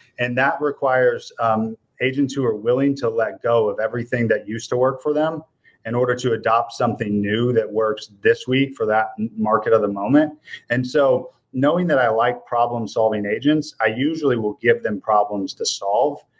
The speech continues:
as a way of motivating them. So some of those problems might be, "Hey, I noticed that your teammate was, was not motivated this week.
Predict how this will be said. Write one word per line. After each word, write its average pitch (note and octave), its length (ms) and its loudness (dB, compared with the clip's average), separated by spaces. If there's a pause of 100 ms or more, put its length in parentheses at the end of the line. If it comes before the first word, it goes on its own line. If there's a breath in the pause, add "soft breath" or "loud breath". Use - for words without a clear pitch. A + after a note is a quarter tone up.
(260)
as A2+ 180 0
a A#2 60 2
way A2+ 520 2
of G#2+ 520 0
motivating A#2+ 800 0
them. C#3 300 2
So B2 340 0 (160 loud breath)
some C3+ 180 -2
of D3+ 60 0
those C3 160 2
problems A#2 340 0
might A#2 200 0
be, A2 100 -8
"Hey, B2 220 2
I A#2 60 2
noticed A#2+ 420 -4
that A2 200 -2
your A2 160 -2
teammate A2+ 560 0
was, G#2 540 0
was G#2+ 240 -4
not A2 220 0
motivated G#2+ 580 -4
this - 180 -12
week. G2 200 -14